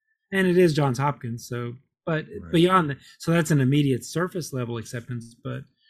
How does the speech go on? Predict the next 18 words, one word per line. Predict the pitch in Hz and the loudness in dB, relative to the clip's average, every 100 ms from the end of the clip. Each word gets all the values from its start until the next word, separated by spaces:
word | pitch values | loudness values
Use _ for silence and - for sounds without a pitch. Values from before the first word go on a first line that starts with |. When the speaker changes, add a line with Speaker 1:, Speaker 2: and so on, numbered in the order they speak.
| _ - | _ -10
Speaker 1:
or | 117 | -8
confidence, | - 123 113 120 113 | -4 -4 -4 -8 -10
but | - 143 | -14 -10
lower | 135 151 160 123 | -4 -2 0 -2
than | 113 113 | -4 -6
that, | 110 110 120 _ _ _ _ _ _ _ _ _ _ _ _ _ - | -6 -8 -12 _ _ _ _ _ _ _ _ _ _ _ _ _ -10
uh, | 131 123 214 208 | -8 -8 -10 -2
deeper | 131 170 170 123 | 2 2 2 0
than | 117 107 | 0 -4
that | 107 110 117 | -6 -10 -10
is | - 117 113 - _ _ _ - | -8 -6 -8 -14 _ _ _ -16
the | 131 | -6
people, | 139 131 117 - _ | -4 -6 -12 -20 _
and | 143 131 143 - _ _ - _ - | -10 -8 -8 -14 _ _ -20 _ -8
remarkable, | 131 120 120 143 143 135 127 _ _ _ - | -4 -4 -8 -12 -18 -18 -20 _ _ _ -14
remarkable. | 127 123 - 147 139 - | -12 -12 -14 -18 -18 -6
From | 143 135 | -2 0
the | 123 117 | -2 -4